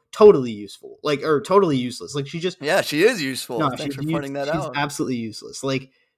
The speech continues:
Speaker 1: yeah, Rebecca Hall. I just felt like Maya's character, like, she just wasn't great. Just wasn't great.
Speaker 2: Whatever, dude.
Speaker 1: That
Speaker 2: What
Speaker 1: was,
Speaker 2: else,
Speaker 1: that
Speaker 2: dude? What else? Move
Speaker 1: what,
Speaker 2: on.
Speaker 1: all right, here we go. So, I liked the Mandarin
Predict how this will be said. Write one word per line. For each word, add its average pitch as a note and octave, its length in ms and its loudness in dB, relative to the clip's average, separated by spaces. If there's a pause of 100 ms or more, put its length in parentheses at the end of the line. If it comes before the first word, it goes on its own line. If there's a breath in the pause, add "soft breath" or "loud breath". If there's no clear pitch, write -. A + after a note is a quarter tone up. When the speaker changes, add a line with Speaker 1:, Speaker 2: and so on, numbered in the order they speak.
(140)
Speaker 1:
yeah, A#2 160 4
Rebecca D3 380 2
Hall. F#2+ 260 -12 (520 soft breath)
I E3 100 2
just F#3+ 180 -4
felt E3+ 160 2
like D3 300 2
Maya's C#3+ 440 0
character, G#2 640 -4
like, B2 200 -2
she C#3 180 -2
just C3+ 180 -4
wasn't B2 260 -4
great. G#2+ 260 -6 (880)
Just C#3 160 0
wasn't A#2+ 320 -2
great. F#2+ 220 -10 (600)
Speaker 2:
Whatever, A2+ 760 -6
dude. A#2 640 -8
Speaker 1:
That D#3 140 0
Speaker 2:
What F#3 60 4
Speaker 1:
was, D#3 60 -2
Speaker 2:
else, A2 220 -8
Speaker 1:
that E3 200 -2
Speaker 2:
dude? A2 280 -12
What D#3 200 -6
else? F#2+ 500 -10
Move D#3 180 -6
Speaker 1:
what, D#3+ 100 0
Speaker 2:
on. G2 380 -12
Speaker 1:
all B2+ 60 -4
right, A2+ 120 -8
here D3 120 -2
we D3 80 2
go. A2+ 220 -2
So, D3 760 4 (1160)
I D3 720 4 (220)
liked C#3 360 -2
the D#3+ 80 -2
Mandarin C#3 840 -2